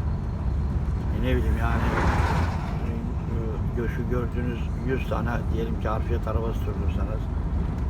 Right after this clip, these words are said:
e, doksan tanesi otomatiktir. E, sonra yani bir taksi kadar hız yapabiliyor.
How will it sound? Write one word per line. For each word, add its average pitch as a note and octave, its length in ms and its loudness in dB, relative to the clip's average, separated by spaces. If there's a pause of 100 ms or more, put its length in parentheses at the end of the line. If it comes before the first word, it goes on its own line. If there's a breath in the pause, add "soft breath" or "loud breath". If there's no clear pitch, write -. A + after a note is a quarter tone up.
(280)
e, - 20 0 (120)
doksan B2+ 340 0
tanesi A2 360 0
otomatiktir. - 680 0
E, - 20 -2 (840)
sonra A2 220 0
yani A2 260 0 (2250)
bir - 80 0
taksi - 320 2
kadar C#3 240 4
hız C3+ 200 2
yapabiliyor. C3 580 2